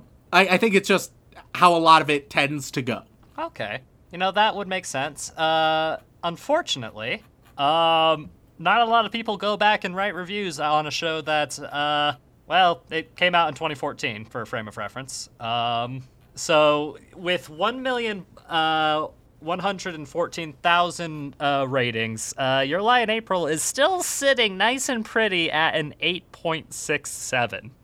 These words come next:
Speaker 1: Holy fuck.
Speaker 2: Yeah, it's currently ranked number fifty-five on My Anime List, and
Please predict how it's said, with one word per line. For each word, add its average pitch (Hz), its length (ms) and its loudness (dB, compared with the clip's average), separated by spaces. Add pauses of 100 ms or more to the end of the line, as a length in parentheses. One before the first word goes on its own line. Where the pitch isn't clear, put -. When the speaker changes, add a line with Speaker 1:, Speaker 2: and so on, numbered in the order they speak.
(120)
Speaker 1:
Holy 131 800 -4 (280)
fuck. 123 380 -12 (280)
Speaker 2:
Yeah, 143 220 2
it's 135 140 -2
currently 220 380 2
ranked 170 360 -4
number 160 220 -2
fifty-five 127 1160 -2
on 107 480 -8
My 113 180 -6
Anime 104 380 -6
List, 104 320 -8
and 120 560 0